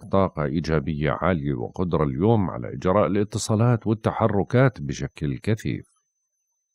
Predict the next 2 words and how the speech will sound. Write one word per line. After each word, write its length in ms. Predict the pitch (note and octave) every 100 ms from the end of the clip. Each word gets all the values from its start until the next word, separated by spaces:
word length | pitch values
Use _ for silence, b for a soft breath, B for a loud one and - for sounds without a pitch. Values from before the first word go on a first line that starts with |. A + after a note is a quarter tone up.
| _ _ _ _ _ _ _ _ _ _ _ _ _ _ _ _ _ _ _ _ _ _ _ _ _ _ -
برج 420 | D#2+ F#2 D#2 C2
القوس، 760 | A2 A#2 - A#1 G1+ - -